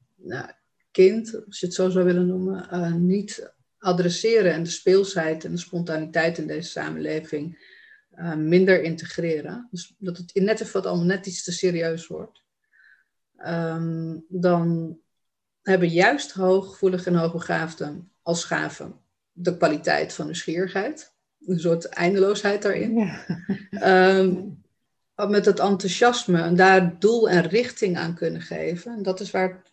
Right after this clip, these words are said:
Speaker 1: onder andere talentspel of verlies in beeld ook zeker bij kan helpen. En het richt als het ware op de positieve psychologie. Wat, wat, wat gaat er al goed? Wat, wat kan daar meer van? Hoe kan jouw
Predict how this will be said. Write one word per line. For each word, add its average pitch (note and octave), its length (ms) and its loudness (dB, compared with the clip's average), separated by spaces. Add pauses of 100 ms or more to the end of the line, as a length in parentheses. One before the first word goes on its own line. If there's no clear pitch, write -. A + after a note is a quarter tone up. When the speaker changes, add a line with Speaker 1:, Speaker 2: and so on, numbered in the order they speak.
Speaker 1:
onder F3+ 240 2
andere G3+ 240 2
talentspel E3 720 -2
of F3 160 -6
verlies - 280 -6
in D#3+ 120 -4
beeld D3 340 -4
ook - 260 -12
zeker F3 400 -2
bij - 160 -6
kan - 200 -10
helpen. D#3+ 380 -12
En G3 100 -10
het F3+ 140 -6
richt F#3 240 2
als F#3 220 -2
het F3 140 -4
ware F3+ 240 2
op F3+ 80 -6
de F3+ 140 -14
positieve F3 440 -2
psychologie. F3 680 -8
Wat, A3 180 -8
wat, F3+ 220 -6
wat F3 120 -8
gaat E3 260 -4
er F3+ 60 -10
al E3+ 60 -6
goed? B3 300 -8
Wat, - 280 -10
wat F3+ 180 -4
kan F3 180 0
daar D#3+ 180 0
meer C#3 200 -8
van? - 340 -16 (920)
Hoe F3+ 160 2
kan E3+ 220 4
jouw F3 420 2